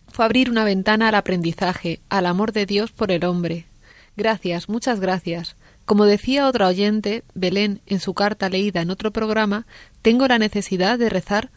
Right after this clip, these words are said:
por todos aquellos que hoy se encuentran lejos del Padre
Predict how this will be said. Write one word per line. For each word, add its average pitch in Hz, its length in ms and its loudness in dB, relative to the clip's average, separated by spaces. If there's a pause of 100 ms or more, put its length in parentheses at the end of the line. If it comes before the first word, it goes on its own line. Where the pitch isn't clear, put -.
(100)
por 185 160 -2
todos 254 380 0
aquellos 208 480 -4
que - 160 -4
hoy 196 100 2
se 202 140 -4
encuentran 196 500 -2
lejos 208 280 -2
del 180 200 0
Padre 196 400 -4